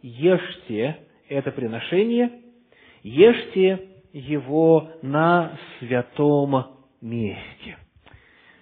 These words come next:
«Так повелено мне от Господа».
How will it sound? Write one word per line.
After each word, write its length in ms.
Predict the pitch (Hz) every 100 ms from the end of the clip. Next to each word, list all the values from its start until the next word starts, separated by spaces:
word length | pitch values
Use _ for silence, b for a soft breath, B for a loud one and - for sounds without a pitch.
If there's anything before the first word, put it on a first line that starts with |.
| b _
«Так 480 | 107 117 175 240 - - - _ _
повелено 460 | - 85 82 80 87
мне 180 | 107 143
от 140 | 165
Господа». 600 | 180 240 - - 80 -